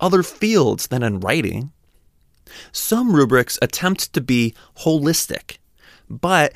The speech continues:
when they begin to succeed, they are already moving away from being good rubrics for labeling or scoring. The more holistic the rubric is, the less effective it is at saving time,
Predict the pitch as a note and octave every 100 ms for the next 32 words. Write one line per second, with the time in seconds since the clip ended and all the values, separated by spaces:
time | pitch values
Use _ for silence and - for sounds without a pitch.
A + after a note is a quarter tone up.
0 | - C3+ C#3+ C#3 G#3 A3 F#3+ F#3+ E3+ A#2
1 | G#2 - - D3 D#3 F#3 - _ _ -
2 | D#3 D#3 D#3 F#3+ F#3 F#3 D3 B2 D#3 F3
3 | F3 B2 C3+ F3 E3+ C3 A2+ C3 A#2+ G2
4 | B2+ C#3+ G#2+ G#2 D#3 A#2+ G2+ - - G2
5 | F#2 A#2+ A#2 A#2 A2+ F2 - - - E3+
6 | A#2 - - _ _ _ _ - - -
7 | C#3+ C3 E3 G3 F#3+ E3+ C#3+ A#2 - E3+
8 | E3 C3+ G#2+ B2 C3+ - G#2 G#2 D#3+ -
9 | - - - D3+ C3 D3+ F3 - - D#3
10 | - D#3 B2+ B2+ A#2 - - C3+ C#3 B2
11 | - - E3+ G#2 G2 C#3